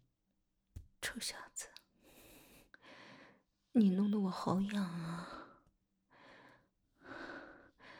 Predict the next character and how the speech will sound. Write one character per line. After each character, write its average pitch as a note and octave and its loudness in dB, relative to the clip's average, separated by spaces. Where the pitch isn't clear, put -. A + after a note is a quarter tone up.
嗯？ B3+ 12